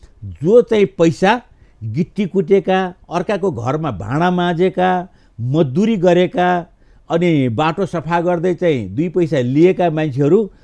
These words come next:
तिनले जम्मा गरेको त्यो चाहिँ पसिना हो। त्यो,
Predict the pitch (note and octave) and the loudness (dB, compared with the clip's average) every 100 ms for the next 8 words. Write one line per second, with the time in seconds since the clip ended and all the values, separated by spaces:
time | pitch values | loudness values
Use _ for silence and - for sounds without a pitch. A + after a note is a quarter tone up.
0 | _ - F#3+ G3 D#3 D#3 D3+ C3+ C3+ A2+ | _ -4 -2 -2 -2 -4 -4 -2 -2 -2
1 | D3+ D#3 C#3+ C#3 C3+ E3 - - _ - | -4 -4 -6 -4 -6 -6 -12 -20 _ -8
2 | F#3 F#3 D3+ F2+ D#2+ D2 | -4 -2 -4 -6 -12 -16